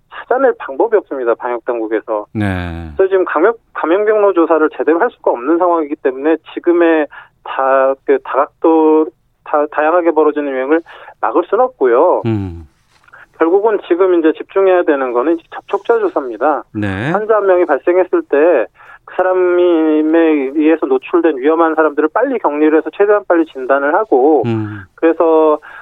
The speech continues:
Speaker 1: 그 이제 그 사람들이 빨리 진단받아서 치료를 빨리빨리 받아서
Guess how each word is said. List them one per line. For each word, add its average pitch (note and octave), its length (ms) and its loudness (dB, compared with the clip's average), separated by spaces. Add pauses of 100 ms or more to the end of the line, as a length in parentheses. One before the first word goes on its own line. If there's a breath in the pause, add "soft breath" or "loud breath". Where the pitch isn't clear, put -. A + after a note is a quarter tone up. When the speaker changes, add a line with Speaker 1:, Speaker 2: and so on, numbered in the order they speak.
(140 loud breath)
Speaker 1:
그 C3+ 500 2
이제 C3 160 0
그 D3+ 380 0
사람들이 D#3+ 560 0
빨리 A3+ 240 -2
진단받아서 E3+ 720 0 (160)
치료를 G#3 540 2
빨리빨리 G3 500 2
받아서 D#3+ 340 0